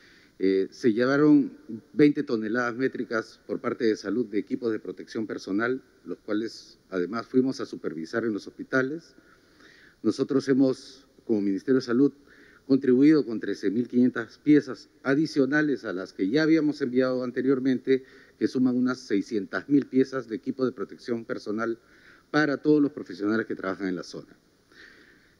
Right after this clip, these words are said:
Se anunció además la construcción de un hospital, eh, una construcción rápida de ciento diez camas de hospitalización y diez ucis,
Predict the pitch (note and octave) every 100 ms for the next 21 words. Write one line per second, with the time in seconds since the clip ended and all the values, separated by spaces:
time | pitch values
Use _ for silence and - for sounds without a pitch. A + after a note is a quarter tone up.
0 | _ - C#3 A#2+ A#2 A2+ - D#3+ D3 B2+
1 | C3 C#3+ B2 A2 - A2+ C3+ C3 C3 C3
2 | B2+ A#2 - B2 B2+ B2 G2+ - _ G2+
3 | G2+ F#2+ F2+ F2 D#2+ D2+ - _ A2 A#2+
4 | A#2 A2+ A2 G2+ G#2 - B2+ C3+ C3+ A2+
5 | G#2 A2+ _ G2+ F#2+ C3 B2 A#2 A#2+ B2+
6 | C#3 B2+ A2+ C#3 - - _ - - _
7 | _ _ A2 G2+ G2 G2+ G2 G2 - C3+
8 | A#2 A2+ C3 - D3+ D3 D3+ E3+ -